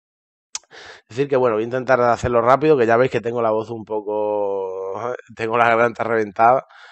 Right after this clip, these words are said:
de ahí, no sé, de la tos y tal, así que intent-, vamos a intentar ir rápido, espero que se me entienda bien,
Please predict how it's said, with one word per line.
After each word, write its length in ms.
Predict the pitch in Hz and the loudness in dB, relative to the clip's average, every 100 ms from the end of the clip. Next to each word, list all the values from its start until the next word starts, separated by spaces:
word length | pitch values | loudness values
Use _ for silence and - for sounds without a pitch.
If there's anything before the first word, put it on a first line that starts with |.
| - _ - | -20 _ -12
de 140 | 107 | -6
ahí, 160 | 98 101 | -4 -6
no 140 | 104 | -8
sé, 180 | - 107 | -6 -4
de 100 | 104 | -2
la 120 | 98 | -4
tos 340 | 92 151 147 | 2 2 2
y 80 | 131 | 0
tal, 320 | 117 143 156 - | 4 4 4 -2
así 280 | 113 107 117 | -6 -6 -6
que 60 | |
intent-, 260 | 123 110 110 | -8 -8 -10
vamos 160 | 120 | -8
a 40 | 120 | -10
intentar 320 | 113 107 120 | -12 -4 -2
ir 140 | 120 | -2
rápido, 500 | 107 120 117 151 165 - - - - | 0 0 0 2 2 0 -18 -20 -16
espero 300 | - - 135 | -14 -2 0
que 80 | 120 | 0
se 100 | 113 | -2
me 60 | 117 | -2
entienda 360 | 104 120 110 | -2 0 2
bien, 440 | 104 131 170 185 | 4 6 6 4